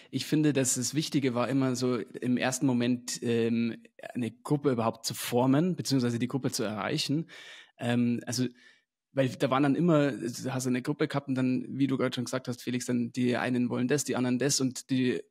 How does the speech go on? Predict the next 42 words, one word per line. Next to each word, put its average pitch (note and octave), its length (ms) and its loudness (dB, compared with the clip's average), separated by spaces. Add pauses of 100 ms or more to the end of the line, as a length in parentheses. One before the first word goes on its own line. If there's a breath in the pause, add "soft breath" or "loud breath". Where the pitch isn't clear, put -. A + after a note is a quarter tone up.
(340)
Blocker B2+ 380 2
waren B2 160 4
eigentlich C3 180 2
dann B2+ 140 0
immer C#3 160 4
die, C#3 180 -4
die C3+ 160 0
eigentlich A#2+ 200 -2
selber B2 200 0
gar A2+ 120 -2
keinen A2 180 -6
Bock - 240 -2
gehabt - 220 -4
haben A2+ 200 -2
auf A2+ 140 -12
Skifahren B2+ 680 -2
zu - 160 -6
gehen, C3 300 0
sondern A#2 400 0
wo A#2 60 0
halt A#2 120 -2
dann, A2+ 180 -4 (540 loud breath)
äh, A2+ 220 2
Mama A#2 260 2
oder A2+ 100 0
Papa B2+ 240 -2
gesagt - 280 -6
haben, A2 100 -4
"Hey, A#2+ 160 2
jetzt, - 320 -2 (300 soft breath)
du C3 100 -2
lernst A#2 220 -2
jetzt - 120 -6
Skifahren", D3 520 -2
und A#2+ 260 -2
das A#2 160 -4
Kind B2 220 -2
will F3 100 6
das A2+ 140 0
aber G2+ 160 -4
gar G2 160 -6
nicht. D3 300 -4